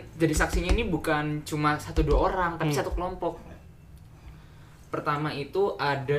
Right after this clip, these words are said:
Speaker 1: dela-, enam sampai delapan orang turun ke bawah. Jadi itu pondokannya kan di atas. Kita tuh mau ke warung, jadi harus turun dulu, di, terus naik lagi. Nah, di pertengahannya itu, waktu pertengahan turun mau ke naik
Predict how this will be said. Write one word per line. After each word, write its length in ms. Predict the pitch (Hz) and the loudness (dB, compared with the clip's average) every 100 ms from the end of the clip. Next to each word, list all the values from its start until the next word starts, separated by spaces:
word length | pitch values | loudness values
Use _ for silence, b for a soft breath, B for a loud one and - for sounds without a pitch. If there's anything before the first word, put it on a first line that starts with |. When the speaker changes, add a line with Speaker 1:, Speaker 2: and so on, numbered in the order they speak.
| 139 | -2
Speaker 1:
dela-, 300 | - - 151 - | -6 -8 -6 -4
enam 180 | 170 | -4
sampai 240 | 180 180 165 | -4 -2 -2
delapan 300 | 139 131 135 | -2 -2 -2
orang 260 | 123 156 175 - | 0 0 0 0
turun 440 | 151 165 165 160 | 0 2 2 2
ke 160 | 151 135 | 0 0
bawah. 440 | 131 127 131 123 123 | 2 2 2 0 -4
Jadi 240 | 135 131 143 | -8 -6 -4
itu 240 | 175 170 - - - - | -4 -4 -8 -20 -20 -10
pondokannya 440 | - 143 135 143 175 | -2 0 0 -2 -2
kan 80 | 180 | -2
di 80 | 131 | -2
atas. 540 | - 127 120 120 - b b b | -2 -4 -6 -6 -12 b b b
Kita 220 | - 139 156 | -6 -4 -2
tuh 80 | |
mau 80 | 190 | -4
ke 80 | 190 | 0
warung, 720 | 165 170 180 170 160 160 156 - - B B | 4 4 4 2 2 2 -2 -8 -16 B B
jadi 240 | - 143 156 | 0 4 4
harus 240 | 135 - | 2 0
turun 240 | 147 143 | -2 0
dulu, 560 | 139 131 123 135 160 440 - - B B - | 0 -2 -4 0 2 2 -2 -12 B B -6
di, 80 | 151 - - - | -6 -6 -8 -4
terus 160 | 180 | -2
naik 180 | 180 156 | 0 0
lagi. 540 | 170 180 151 156 139 135 - B B | 0 -2 0 0 0 -6 -12 B B
Nah, 200 | - 135 | -4 -2
di 80 | 127 | 0
pertengahannya 760 | 135 - 156 156 156 160 151 143 | -2 -2 0 2 2 0 -2 -2
itu, 320 | 196 - 151 | -4 0 2
waktu 560 | 156 156 160 151 151 143 | 2 2 2 4 4 0
pertengahan 560 | 147 151 151 151 147 | -4 -2 -2 0 -2
turun 320 | 147 151 156 151 | 0 4 4 4
mau 80 | |
ke 160 | 147 143 | 0 -2
naik 160 | 143 | -4